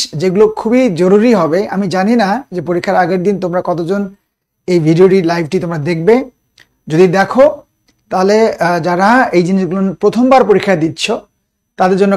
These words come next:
কাজে লাগবে। যাই হোক, কথা আমি না বাড়িয়ে সরাসরি তোমাদেরকে কাজে যাই, যেহেতু আগামীকাল পরীক্ষা, হাতে তোমার একেবারেই সময় নেই। But আবার এটা বলাও যায় যে সময় নেই বলতে যে আজকে রাত্রেই সব পড়ে শেষ করে দিবে, তাহলে তো আর হচ্ছে না। যাই হোক,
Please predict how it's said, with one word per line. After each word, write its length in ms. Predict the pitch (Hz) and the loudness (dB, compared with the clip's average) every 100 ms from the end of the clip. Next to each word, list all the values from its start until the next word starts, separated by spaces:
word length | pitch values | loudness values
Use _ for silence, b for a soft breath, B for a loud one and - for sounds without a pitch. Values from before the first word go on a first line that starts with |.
| 196 | 0
কাজে 180 | 180 165 | 0 -2
লাগবে। 220 | 147 131 147 147 | -4 -8 -12 -2
যাই 140 | 214 226 | 2 6
হোক, 120 | 262 - _ _ _ _ - | 4 2 _ _ _ _ -4
কথা 160 | 185 208 | 0 2
আমি 100 | 226 233 | 2 4
না 60 | 214 196 | 4 4
বাড়িয়ে 200 | 202 233 - | 4 2 0
সরাসরি 320 | 180 190 220 214 | 0 0 0 0
তোমাদেরকে 400 | 208 202 208 208 190 | 0 -2 -4 -4 -2
কাজে 180 | 180 175 170 | 0 0 0
যাই, 140 | 226 285 _ _ _ _ - | 0 0 _ _ _ _ -4
যেহেতু 200 | 156 165 - 180 | -2 0 -2 0
আগামীকাল 340 | 208 208 220 185 | 0 2 2 2
পরীক্ষা, 360 | 180 175 - 180 - _ | 0 -2 -4 -8 -8 _
হাতে 180 | 143 156 175 | -8 -4 -4
তোমার 160 | 185 180 | -2 -4
একেবারেই 300 | 156 185 190 - | -4 -2 -2 -2
সময় 200 | 175 175 | -6 -6
নেই। 120 | 175 233 - _ _ _ _ _ _ 175 | -4 -4 -6 _ _ _ _ _ _ -6
But 120 | 185 - 214 | -4 0 2
আবার 160 | 233 214 | 4 4
এটা 100 | 220 | 2
বলাও 340 | 190 214 233 247 | 4 6 6 4
যায় 160 | 202 175 | 2 0
যে 60 | 190 190 - 170 - | -2 -6 -12 -12 -8
সময় 280 | 190 208 214 | -2 0 2
নেই 100 | 254 226 | 2 4
বলতে 160 | 220 208 202 | 4 4 4
যে 60 | 196 b b _ - - 165 | 2 b b _ -16 -4 -2
আজকে 200 | 156 - 208 | -2 0 0
রাত্রেই 300 | 190 - 254 - | 0 0 -2 -2
সব 100 | 233 226 | -4 0
পড়ে 140 | 214 190 | -2 0
শেষ 100 | 208 - | -4 0
করে 140 | 226 208 | 2 4
দিবে, 160 | 180 165 160 | 2 0 -4
তাহলে 200 | 160 196 | -4 -2
তো 60 | 220 | -2
আর 60 | 202 127 | -4 -6
হচ্ছে 220 | 151 - 147 | -12 -10 -10
না। 60 | 151 - _ _ _ _ _ - | -12 -20 _ _ _ _ _ -2
যাই 120 | 208 | 4
হোক, 80 | 233 | 4